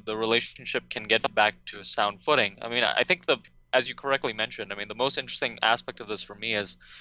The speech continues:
how this plays into Australian politics, both in terms of elite opinion and popular opinion. Um, and I noted in my piece there was a poll from Lowy, uh, the Australian think tank, that showed even before Trump's election, you know, something like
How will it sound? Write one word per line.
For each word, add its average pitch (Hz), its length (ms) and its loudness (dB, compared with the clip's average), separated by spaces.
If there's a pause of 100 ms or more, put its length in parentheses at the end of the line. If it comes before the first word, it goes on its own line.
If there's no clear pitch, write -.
(120)
how 127 120 4
this 127 160 0
plays 120 320 2
into 107 400 -6
Australian 107 500 0
politics, - 540 2
both 117 400 2
in 113 80 -8
terms 113 260 -2
of 98 100 -4
elite 110 280 2
opinion 104 420 0
and 98 140 -10
popular - 380 -2
opinion. 101 420 -4 (560)
Um, 107 420 4 (260)
and 127 120 4
I 117 80 4
noted 131 220 2
in 123 80 -6
my 113 260 -2
piece 120 320 -2
there 120 80 -4
was 110 160 -6
a 107 60 -8
poll 120 340 0
from 101 440 -6
Lowy, 110 640 4
uh, - 240 -14
the 113 100 2
Australian 117 420 2
think 113 220 0
tank, 107 140 -4
that 107 140 -4
showed 107 480 0 (320)
even 139 220 2
before 123 240 6
Trump's - 240 2
election, 107 400 2 (260)
you 104 60 -12
know, 101 100 -10 (120)
something 127 340 -2
like 104 260 4